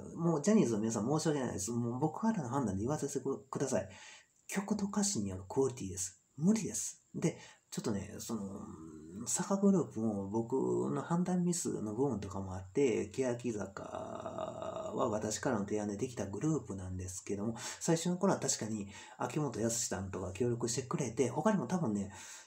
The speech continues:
あの、水面下で今まで売れたことのある、その一流の曲とかを作れる人たちが、多分曲を提供してくれてたんだと思いますよ。そうじゃなかったら、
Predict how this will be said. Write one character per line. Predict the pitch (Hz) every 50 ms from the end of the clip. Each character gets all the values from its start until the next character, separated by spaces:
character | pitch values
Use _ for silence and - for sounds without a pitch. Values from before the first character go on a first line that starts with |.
| - _
あ | - 120 120
の、 | 120 120
水 | 120 - 185 190
面 | 208 214 190 156
下 | 107 101
で | 101 110 104
今 | 120 147 165 165
ま | 156 127
で | 104 98 95 90 90 - - -
売 | - 165 160
れ | 135
た | - 107
こ | 101 101
と | - 104
の | 98 95 95
あ | 107
る、 | 123 135 127 110 - - 98 98 107
そ | 107 - 110
の | 107 101
一 | - 151 - - 170
流 | 165 160 160 160
の | 170 180 202 208 190 170 160 175 - -
曲 | - 165 - -
と | 139
か | - 95 90
を | 92 92
作 | - - - 101
れ | 104
る | 101 107
人 | 110 - - 185
た | 135 -
ち | - - 98
が、 | 113 107 98
多 | - - 180 175
分 | 143 - -
曲 | - 185 - 220
を | 214
提 | 208 208 226 220
供 | 226 - 240 226
し | 220 -
て | 220
く | - 233
れ | 226
て | 220 220 214 202
た | 202 165 117 95
ん | 90 90 95 104 107 113
だ | 156 165
と | - 113
思 | 110 139 175 202
い |
ま | 208 226 220
す | - 180
よ。 | 127 -
そ | - 196 208
う | 202
じ | 202
ゃ | -
な | 165 160
か | 147
っ | - -
た | - 104
ら、 | 113 113 104 101